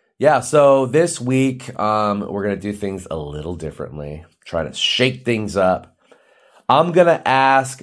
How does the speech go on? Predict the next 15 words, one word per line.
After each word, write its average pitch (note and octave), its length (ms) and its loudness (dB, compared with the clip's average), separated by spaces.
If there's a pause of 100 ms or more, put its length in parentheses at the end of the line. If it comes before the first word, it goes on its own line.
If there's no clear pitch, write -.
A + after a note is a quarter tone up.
(100)
Chat B2+ 520 2
G B2+ 280 0
P B2+ 280 -2
T, G2+ 600 -4
okay? G2+ 300 2
Chat A#2 360 2
G A#2+ 180 -4
P A2 220 -6
T, G#2 180 -4
it's D#2+ 160 -4 (100)
A G2+ 240 4
I, F2 380 2
okay? - 200 -4
We, F2 220 -6
we, - 220 -12